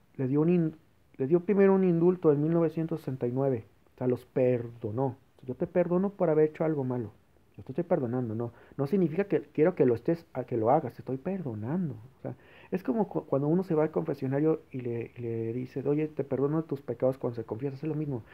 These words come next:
No quiere decir que está bien hecho, no quiere decir que vas a ir a volverlo a hacer, ni que si fuiste, este, infiel te vas a ir a acostar con medio mundo, no, es al revés, se supone que ya no lo vas a hacer. Eso desde ahí. Luego, México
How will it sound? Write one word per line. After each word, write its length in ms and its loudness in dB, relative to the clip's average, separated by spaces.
No 120 4
quiere 160 4
decir 180 0
que 60 -2
está 180 2
bien 160 0
hecho, 160 -4
no 160 -6
quiere 160 2
decir 160 -4
que 80 -2
vas 220 0
a 80 -2
ir 160 0
a 100 0
volverlo 360 0
a 40 -2
hacer, 320 2
ni 80 -2
que 640 -2
si 100 -6
fuiste, 960 2
este, 540 -6
infiel 340 4
te 100 2
vas 140 0
a 60 -2
ir 40 4
a 40 2
acostar 320 -4
con 120 -4
medio 220 -2
mundo, 300 -4
no, 280 -4
es 80 -12
al 80 -6
revés, 360 -4
se 80 -20
supone 280 -8
que 120 -6
ya 80 0
no 100 2
lo 100 4
vas 200 2
a 40 -8
hacer. 280 -4
Eso 180 -4
desde 240 2
ahí. 220 -2
Luego, 380 4
México 580 -4